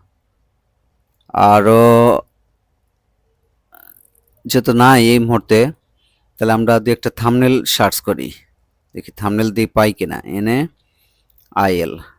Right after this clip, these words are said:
মানে থাম্বনেল দিয়েও থাম্বনেলের উপরে আমরা আইকনিক একটা ব্যানার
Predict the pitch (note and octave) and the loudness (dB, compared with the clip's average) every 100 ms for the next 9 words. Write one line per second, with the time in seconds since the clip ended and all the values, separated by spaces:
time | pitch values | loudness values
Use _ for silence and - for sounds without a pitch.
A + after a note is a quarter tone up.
0 | _ _ G2 F#2+ - A#2+ C#3 D3+ D3 C3+ | _ _ -12 -12 -4 0 2 0 -2 -2
1 | D#3 E3 E3+ C#3+ B2+ B2+ C3 B2+ A#2+ C3 | 4 4 2 -4 -2 0 0 -2 -2 -2
2 | D3+ C3+ B2+ B2+ - _ _ _ - A2 | -2 0 0 0 -2 _ _ _ -6 -4
3 | A#2+ A#2 A2 B2 G#2 G#2+ A2 A2+ | -4 -4 -6 -6 -4 -4 -4 -6